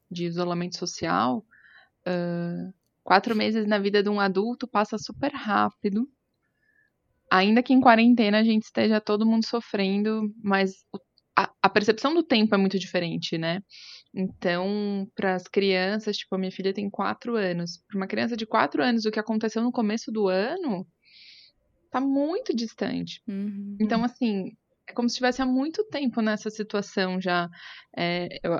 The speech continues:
Speaker 1: acho que o desgaste que a gente sente é como se, pra eles, é como se eles tivessem há muito mais tempo presos e sem o contato social mesmo, de ver amigos, de ver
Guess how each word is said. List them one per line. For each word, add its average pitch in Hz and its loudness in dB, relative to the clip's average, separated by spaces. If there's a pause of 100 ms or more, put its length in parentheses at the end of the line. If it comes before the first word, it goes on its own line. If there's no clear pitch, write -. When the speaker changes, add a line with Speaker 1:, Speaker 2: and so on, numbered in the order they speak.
Speaker 1:
acho 180 2
que - -2
o 202 2
desgaste 202 0
que - -4
a 202 0
gente 208 -4
sente 214 -4 (320)
é - -8
como 208 -2
se, 220 -4 (200)
pra 196 4
eles, 208 4
é 254 0
como 233 0
se 247 0
eles 233 -4
tivessem 214 -4
há 233 -2
muito 240 -4
mais 226 0
tempo 190 -6 (760)
presos 185 2
e 185 -6
sem 190 -4
o 190 -4
contato 180 -4 (300)
social - 0
mesmo, 208 0
de 190 -2
ver 190 -2
amigos, 196 -2
de 185 -8
ver 190 -4